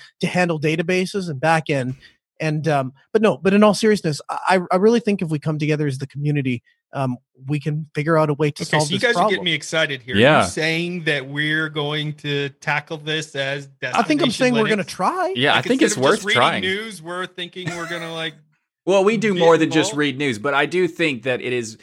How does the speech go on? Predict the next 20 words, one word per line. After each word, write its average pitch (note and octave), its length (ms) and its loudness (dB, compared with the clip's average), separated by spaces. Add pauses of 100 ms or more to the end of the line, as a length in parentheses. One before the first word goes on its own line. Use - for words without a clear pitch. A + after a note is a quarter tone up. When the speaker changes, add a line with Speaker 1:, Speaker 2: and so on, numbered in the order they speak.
(200)
Speaker 3:
it's D3+ 120 -6
definitely B3 280 4
something D#3 300 -2
that B2+ 240 -4 (320)
we D3 160 4
should D3 200 0
at A#2+ 80 0
least C3 320 -2
give A#2+ 160 0
it G#2+ 60 2
a G2+ 40 4
shot. G2 480 -2
Like, G#2 220 2
just C3+ 240 -2
try G2+ 360 2
to F#2+ 80 -4
see F#2+ 280 -4
if F2+ 120 -8
we G2+ 120 -4
can, F#2+ 260 -10